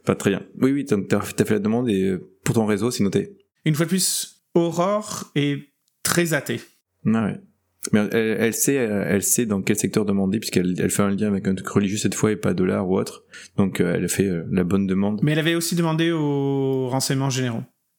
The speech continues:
Speaker 2: au, au
Speaker 1: Voilà.
Speaker 2: service, au service secret français,
Speaker 1: Exactement.
Speaker 2: aux renseignements généraux. Donc, euh, elle, elle fait la double demande, quoi.
Speaker 1: Mais là, elle complète faire aussi l'aspect, euh, ceux qui s'occupent plus des trucs religieux, voir si, euh, c'est quelque chose, euh, lié, euh,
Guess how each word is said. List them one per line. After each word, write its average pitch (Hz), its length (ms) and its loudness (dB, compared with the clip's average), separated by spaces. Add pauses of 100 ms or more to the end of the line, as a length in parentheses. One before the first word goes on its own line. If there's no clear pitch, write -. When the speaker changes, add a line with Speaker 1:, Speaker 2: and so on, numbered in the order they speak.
Speaker 2:
au, 123 60 -2
au 123 120 -2
Speaker 1:
Voilà. 98 180 4
Speaker 2:
service, 123 360 -2
au 127 80 -2
service 127 240 0
secret 123 200 -8
français, 123 220 -6
Speaker 1:
Exactement. 120 380 0
Speaker 2:
aux - 20 0
renseignements 123 260 -4
généraux. 127 340 -4
Donc, 131 200 -4
euh, - 80 -4 (460)
elle, 127 180 0
elle 135 160 0
fait 143 220 -2
la 127 240 -2
double 127 260 -2
demande, 131 320 -2
quoi. - 260 -10 (360)
Speaker 1:
Mais 95 100 4
là, 110 60 2
elle 113 100 -4
complète 135 380 0
faire 101 200 0
aussi 98 220 0
l'aspect, 107 360 2
euh, 90 420 0 (340)
ceux 113 180 0
qui - 120 -2
s'occupent 95 280 -2
plus 110 140 0
des 95 80 -2
trucs 107 200 0
religieux, 98 420 0
voir 101 240 -2
si, 90 280 0
euh, 87 100 -2 (160)
c'est - 180 -2
quelque - 160 -6
chose, 95 260 0
euh, 90 140 -2
lié, 92 280 0
euh, 85 120 -4